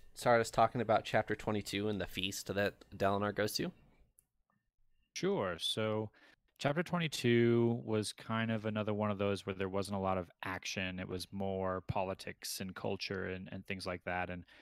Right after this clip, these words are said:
Speaker 2: while those chapters aren't quite as exciting as some of the, the, the Kaladin chapters or the, the more exciting Dalinar chapters, like when they're fighting a, a chasm fiend, I, I still do appreciate the,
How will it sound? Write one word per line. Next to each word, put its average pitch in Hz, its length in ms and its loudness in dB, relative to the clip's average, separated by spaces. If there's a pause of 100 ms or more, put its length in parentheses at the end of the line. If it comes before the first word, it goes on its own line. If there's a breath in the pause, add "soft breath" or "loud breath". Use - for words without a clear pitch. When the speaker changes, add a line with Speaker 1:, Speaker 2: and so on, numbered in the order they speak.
(260 loud breath)
Speaker 2:
while 120 140 6
those 131 160 6
chapters 156 340 2
aren't 117 280 0
quite 113 260 2
as 101 120 -2
exciting 139 640 2
as 117 200 0
some 117 180 -2
of 113 80 0
the, 104 380 0
the, 101 180 -4 (360)
the 113 60 -4
Kaladin 107 360 0
chapters 101 480 -2
or 98 240 0
the, 92 500 -2
the 101 80 -4
more 98 200 0
exciting 95 580 -2
Dalinar 92 320 -2
chapters, 92 480 -6
like 92 140 -6
when 92 140 -6
they're 90 240 -6 (140)
fighting 92 420 -2
a, 90 180 -6
a 95 60 -6
chasm 92 420 -4
fiend, 90 260 -8 (380 soft breath)
I, 135 160 0
I 160 80 4
still 180 260 0
do 156 160 4
appreciate 107 640 0
the, 92 380 -2